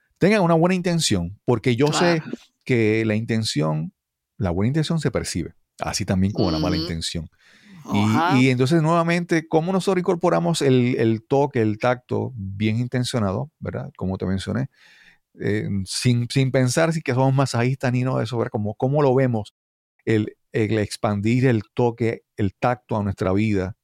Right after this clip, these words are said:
Speaker 1: con, con la mejor intención posible. ¿Cómo, cómo, cómo lo ves?
Speaker 2: Pues fíjate, Cristóbal, es, eh, el poder de la intención es algo que ha venido sumamente de forma natural.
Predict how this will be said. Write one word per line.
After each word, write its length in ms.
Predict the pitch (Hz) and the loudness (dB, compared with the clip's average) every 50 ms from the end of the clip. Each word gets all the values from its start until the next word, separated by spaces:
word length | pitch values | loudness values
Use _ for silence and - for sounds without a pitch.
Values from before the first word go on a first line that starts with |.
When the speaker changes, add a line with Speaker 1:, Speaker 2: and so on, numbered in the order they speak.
| _ _ _ _ _ _ _ _ | _ _ _ _ _ _ _ _
Speaker 1:
con, 260 | 107 98 90 87 92 | -4 -4 -4 -6 -6
con 260 | - 92 90 92 95 | -4 -2 0 0 2
la 80 | 95 92 | 2 0
mejor 220 | 90 90 101 110 | 0 0 0 0
intención 380 | 113 113 117 110 107 117 107 101 | 0 0 -2 -2 0 -2 -2 -2
posible. 420 | - 98 - - 92 87 87 92 | -4 -8 -6 -6 -6 -6 -6 -6
¿Cómo, 380 | - 113 107 107 104 101 95 - - - - _ | -6 -4 -4 -4 -4 -6 -8 -12 -16 -20 -20 _
cómo, 520 | - 101 101 98 101 104 101 98 101 107 | -4 -2 0 0 0 0 -2 -2 -4 -4
cómo 180 | - 113 120 123 | -2 0 2 2
lo 100 | 120 101 | 2 2
ves? 280 | 92 90 - - - - _ _ - | -2 -4 -8 -12 -14 -16 _ _ -6
Speaker 2:
Pues 180 | - 208 202 | -4 -4 -2
fíjate, 360 | 196 226 220 220 220 196 196 180 | 0 0 2 2 2 2 0 0
Cristóbal, 540 | 185 180 175 - 196 202 214 202 180 170 | 0 -2 -2 0 -2 0 2 2 2 2
es, 200 | 180 185 190 - - | 0 0 -2 -4 -4
eh, 480 | - 214 202 190 185 180 175 - 202 196 | -2 0 0 2 0 0 0 2 2 2
el 80 | 196 190 | 2 2
poder 300 | - 202 196 202 208 208 | 2 2 2 2 2 2
de 100 | 240 269 | 2 2
la 100 | 311 320 | 2 4
intención 580 | 311 294 269 285 269 262 - - 285 320 302 | 4 4 4 4 4 2 2 2 2 2 2
es 100 | 269 233 | 2 2
algo 320 | 220 214 208 226 247 254 240 | 2 0 0 0 0 -2 0
que 120 | 240 240 | 0 2
ha 160 | 226 226 226 | 4 4 2
venido 800 | 214 196 185 190 185 208 208 208 220 226 226 233 233 226 226 - | 2 0 -6 -4 -2 -2 0 0 0 0 0 0 0 -2 -4 -4
sumamente 720 | - - - 208 185 185 190 202 208 208 208 - 214 208 | -6 -6 -4 -4 -2 -2 0 0 -2 -2 -2 -2 -2 -2
de 140 | 190 185 180 | 0 -2 -4
forma 520 | 160 185 180 180 185 190 190 185 185 160 - _ _ _ _ _ _ _ _ | -2 -2 -2 -2 0 0 0 0 -2 -4 -6 _ _ _ _ _ _ _ _
natural. 960 | 180 175 180 180 175 170 170 160 - 170 160 147 127 - 78 82 151 160 | -6 -4 -4 -2 -2 -2 -2 -2 -2 -4 -4 -4 -4 -6 -8 -10 -12 -16